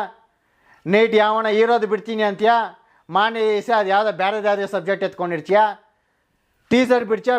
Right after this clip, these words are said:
ಫಿಲಮೇ ಸ್ಟಾರ್ಟ್ ಮಾಡಲ್ಲ, ಫಿಲಮ್ ಮುಗಿಸಲ್ಲ. ಸರಿ, ನಾವೆಲ್ಲ ನಿನ್ನ ಬಗ್ಗೆ ಇಲ್ದಿದ್ದು ಹೇಳ್ಬಿಟ್ಟಿದ್ದೀವಿ. ನೀನು ವಕೀಲ ಅಂತೆಲ್ಲ ಹೇಳಿದ್ದೀವಲ್ಲ ನಾವು. ನಿಂತ್ಕೊ, ಚುನಾವಣೆ ಎರಡು ತಿಂಗಳೆಲ್ಲ ಐತೆ. ಬೆಂಗಳೂರು ನಗರದ ವಕೀಲರ ಸಂಘ ಚುನಾವಣೆ ನಡೀತೈತೆ.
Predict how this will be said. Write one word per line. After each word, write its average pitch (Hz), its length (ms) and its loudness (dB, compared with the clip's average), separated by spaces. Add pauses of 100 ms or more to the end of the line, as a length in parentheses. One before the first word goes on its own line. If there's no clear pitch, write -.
ಫಿಲಮೇ 226 380 -2
ಸ್ಟಾರ್ಟ್ 208 300 -2
ಮಾಡಲ್ಲ, 220 240 -2
ಫಿಲಮ್ 208 340 -2
ಮುಗಿಸಲ್ಲ. 185 640 -4 (1120)
ಸರಿ, 240 580 2 (420)
ನಾವೆಲ್ಲ 208 440 4
ನಿನ್ನ 240 180 -4
ಬಗ್ಗೆ 220 400 -2
ಇಲ್ದಿದ್ದು 233 280 -4
ಹೇಳ್ಬಿಟ್ಟಿದ್ದೀವಿ. 233 640 0 (380)
ನೀನು 214 200 -4
ವಕೀಲ 233 360 0
ಅಂತೆಲ್ಲ 233 480 -2
ಹೇಳಿದ್ದೀವಲ್ಲ 220 520 -4
ನಾವು. 185 540 -2 (540)
ನಿಂತ್ಕೊ, 202 260 -4
ಚುನಾವಣೆ 202 480 -2
ಎರಡು 180 200 -2
ತಿಂಗಳೆಲ್ಲ 196 400 0
ಐತೆ. 196 520 -2 (340)
ಬೆಂಗಳೂರು 196 400 2
ನಗರದ 190 360 0 (680)
ವಕೀಲರ 208 340 0
ಸಂಘ 202 240 -4
ಚುನಾವಣೆ 220 520 -2
ನಡೀತೈತೆ. 202 840 -4